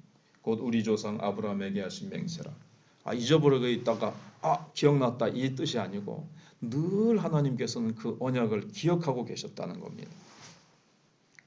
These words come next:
그 하나님은 그렇게 신실하신 분이십니다. 우리가, 우리는 언약을 잊을지라도 하나님은 언약을 잊지 아니하십니다. 기도하면 응답해 주신다는 약속, 늘 인도해 주시고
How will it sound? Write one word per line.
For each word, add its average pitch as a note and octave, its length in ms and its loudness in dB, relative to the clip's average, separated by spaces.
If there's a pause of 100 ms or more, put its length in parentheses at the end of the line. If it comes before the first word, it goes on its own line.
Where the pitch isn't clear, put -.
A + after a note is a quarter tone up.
(160)
그 C3 160 0
하나님은 G#2 680 0
그렇게 - 500 -4 (320)
신실하신 F3+ 960 0
분이십니다. - 640 -8 (1400)
우리가, B2 520 -2
우리는 E3+ 480 2
언약을 A2+ 440 2
잊을지라도 G2 800 -6
하나님은 E3+ 500 0
언약을 A#2+ 360 0
잊지 - 240 -6
아니하십니다. - 720 -12 (1400)
기도하면 G#2 500 -2
응답해 G#2+ 400 -2
주신다는 F#2+ 520 -6
약속, F2+ 420 -12 (460)
늘 C3 500 2
인도해 D#3 380 4
주시고 A#2+ 640 -4